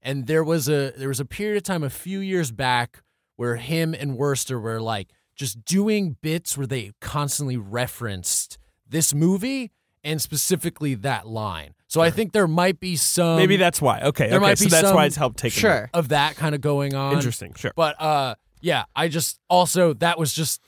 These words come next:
Speaker 1: a memorable line to me where, like, me and my friends, you know, like my buddy Garrett, who also has a similar kind of taste in movies, him and I would constantly just quote that at each other.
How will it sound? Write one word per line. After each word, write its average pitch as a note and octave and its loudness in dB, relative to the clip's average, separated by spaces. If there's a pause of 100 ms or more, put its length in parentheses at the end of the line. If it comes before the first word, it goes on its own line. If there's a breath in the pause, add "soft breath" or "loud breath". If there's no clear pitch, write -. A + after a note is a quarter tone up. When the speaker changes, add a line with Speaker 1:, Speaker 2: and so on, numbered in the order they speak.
Speaker 1:
a E3+ 0
memorable D#3+ 4
line C3 0
to - -6
me A2+ -4
where, C#3+ 2
like, C3 2
me F3 2
and E3+ 2
my D3+ 2
friends, C#3+ 0
you C3+ -2
know, A#2+ -2
like A#2+ -6
my B2+ -4
buddy B2 -4
Garrett, A#2+ -4
who B2 -8
also G#2+ -6 (420)
has A2+ -8
a A2 -10
similar D3 -2
kind B2+ -4
of G#2+ -8
taste - -4
in A#2 -2
movies, A2+ -4 (200)
him F3 0
and E3 2
I D#3 4
would B2 -6
constantly A#2+ -6
just - -8 (160)
quote B2+ -2
that G2 -8
at F#2+ -6
each - -8
other. D#2+ -10